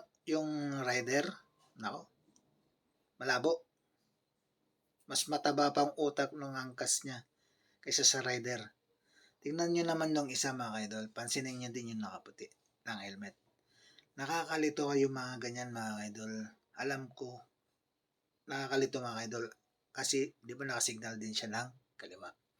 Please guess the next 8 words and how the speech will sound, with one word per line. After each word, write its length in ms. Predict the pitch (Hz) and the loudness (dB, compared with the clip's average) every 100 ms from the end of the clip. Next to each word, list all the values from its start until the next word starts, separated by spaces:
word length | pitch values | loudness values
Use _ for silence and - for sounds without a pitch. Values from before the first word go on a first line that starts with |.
| _ - - - - - - _ _ _ _ _ _ - | _ -20 -20 -20 -20 -20 -20 _ _ _ _ _ _ 4
Pero 360 | 180 175 156 156 | 6 8 4 2
tingnan 320 | 151 151 143 | -4 -2 -2
nyo 160 | 147 | -2
kung 120 | 135 127 | -2 -4
anong 160 | 127 123 | -4 -2
gagawin 400 | 120 117 117 113 | 0 -2 -6 -6
din 240 | 113 110 | -6 -6
niya. 240 | 110 104 | -10 -12